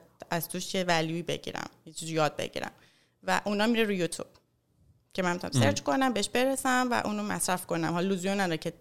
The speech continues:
Speaker 1: دو به تبدیل بشم به اینکه بیام فور-، مثلاً اون کانتنت اوریجینال رو بخوام گوش بدم.
Speaker 2: ام. حالا یه، اه،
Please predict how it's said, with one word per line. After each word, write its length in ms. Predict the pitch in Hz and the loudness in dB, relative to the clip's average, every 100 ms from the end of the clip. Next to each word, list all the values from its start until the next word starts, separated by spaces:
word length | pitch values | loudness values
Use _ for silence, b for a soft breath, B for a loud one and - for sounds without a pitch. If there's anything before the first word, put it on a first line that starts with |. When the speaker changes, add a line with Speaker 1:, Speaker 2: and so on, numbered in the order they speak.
| _ - | _ -6
Speaker 1:
دو 100 | 160 | -4
به 80 | |
تبدیل 420 | 156 175 160 185 170 | 0 0 0 -2 0
بشم 340 | 170 175 165 | 0 0 0
به 60 | 165 | -2
اینکه 180 | 160 | -2
بیام 300 | 165 160 165 | -4 -2 -4
فور-، 380 | 165 - 165 147 | -4 -4 -2 -2
مثلاً 360 | 175 165 165 160 | -4 -4 -4 -4
اون 100 | 165 | -6
کانتنت 540 | - 170 156 160 160 - | -4 -4 -2 -2 -4 -2
اوریجینال 480 | 165 156 165 156 151 | -2 -2 -2 -4 -4
رو 60 | |
بخوام 240 | 151 - 160 | -6 -8 -10
گوش 200 | - - | -10 -8
بدم. 220 | - - - _ _ _ _ - | -10 -10 -18 _ _ _ _ -12
Speaker 2:
ام. 200 | 110 113 - B B | -10 -10 -14 B B
حالا 260 | 185 233 - - | 4 6 4 -2
یه، 420 | 190 214 220 208 - | 4 6 8 6 2
اه، 680 | 165 156 151 147 139 139 | 4 6 8 8 4 -2